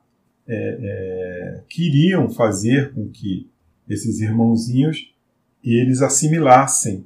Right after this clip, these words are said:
realmente, através da prática, aqueles ensinamentos. Continuando. Mas a caminhada afigurava-se árdua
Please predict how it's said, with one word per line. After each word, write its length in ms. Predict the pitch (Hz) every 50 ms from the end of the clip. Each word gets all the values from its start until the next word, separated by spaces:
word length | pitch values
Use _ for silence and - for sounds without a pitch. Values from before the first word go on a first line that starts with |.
| _ _ _ _
realmente, 600 | _ - 113 123 131 127 113 113 113 123 - 123
através 460 | 117 - - 104 92 98 98 101 110
da 120 | 131 143 139
prática, 720 | - 139 123 123 131 135 131 - - - 151 151 - _ _ _ _ _
aqueles 460 | - 127 127 139 143 131 135 131 135
ensinamentos. 960 | 139 131 131 - 147 143 151 160 151 117 90 87 90 - - - - - _ _ _ _ _ _ _ _ _
Continuando. 680 | _ 180 185 180 - 190 190 180 - - 90 - - - _ _ _ _ _ _ _ _ _ _ _ _ _ _ _ - -
Mas 180 | 123 147 175 190
a 80 | 185
caminhada 640 | 185 - 170 147 123 113 117 131 143 147 131 123 117
afigurava-se 1000 | - 110 110 - - 135 123 117 113 104 107 120 135 143 131 127 117 - - 127
árdua 520 | 117 107 113 123 117 113 90 87 87 90